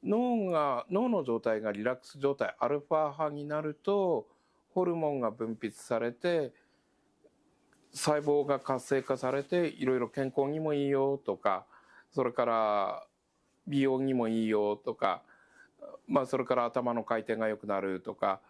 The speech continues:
そういったことが言われ始めまして、ただ、その当時、まあ、今もなんですけれども、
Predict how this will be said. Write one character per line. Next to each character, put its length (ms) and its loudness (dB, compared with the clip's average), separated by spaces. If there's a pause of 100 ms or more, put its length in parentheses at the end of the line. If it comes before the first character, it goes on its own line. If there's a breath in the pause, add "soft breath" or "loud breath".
(120 soft breath)
そ 140 -4
う 40 0
い 40 -8
っ 20 -20
た 120 0
こ 120 -6
と 840 0
が 240 0
言 140 0
わ 100 4
れ 80 0
始 240 -8
め 140 -2
ま 180 -2
し 160 -20
て、 300 0 (560 loud breath)
た 140 0
だ、 400 2
そ 160 -8
の 100 -2
当 260 2
時、 360 -2
ま 100 2
あ、 40 0
今 260 -2
も 100 0
な 140 -2
ん 60 -4
で 100 -2
す 120 -18
け 120 -4
れ 100 2
ど 100 -4
も、 320 0